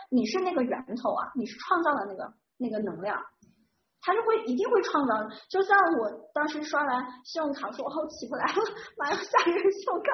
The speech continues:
还不完了。” <laughs> 但，但是我知道我就是要那个空间，就当我成为了，你知道，当我成为了，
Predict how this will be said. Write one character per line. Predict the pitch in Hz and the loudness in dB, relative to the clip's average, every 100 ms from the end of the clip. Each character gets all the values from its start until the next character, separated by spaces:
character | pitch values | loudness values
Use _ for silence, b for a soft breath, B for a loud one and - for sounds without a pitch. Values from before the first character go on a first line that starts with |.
| - | 2
还 | - - | 2 0
不 | - 508 | 0 -2
完 | 440 - | -2 -2
了。” | 403 440 - - 571 - B B 698 - | -6 -8 -8 -4 -6 -6 B B -12 -8
<laughs> | 339 - _ | -8 -10 _
但， | 381 381 | -4 0
但 | 381 | 0
是 | 381 | 0
我 | |
知 | 233 339 | 0 0
道 | 320 | 0
我 | 233 | 0
就 | 403 | -6
是 | 403 | -4
要 | 320 262 | -2 -2
那 | 254 | -4
个 | 233 | -8
空 | - 220 | -10 -10
间， | 220 214 208 B | -8 -6 -6 B
就 | - 392 403 - | -4 -4 -4 4
当 | 381 427 381 | 8 8 6
我 | 247 | 2
成 | - - 254 349 | -2 -6 -4 -2
为 | 415 294 | 0 0
了， | 247 247 | -2 -4
你 | 220 | -6
知 | 262 | -6
道， | 262 B B - | -6 B B 2
当 | 403 381 | 2 4
我 | 247 | -2
成 | - 247 320 | -8 -10 -4
为 | 320 | -4
了， | 311 277 - | -4 -6 -8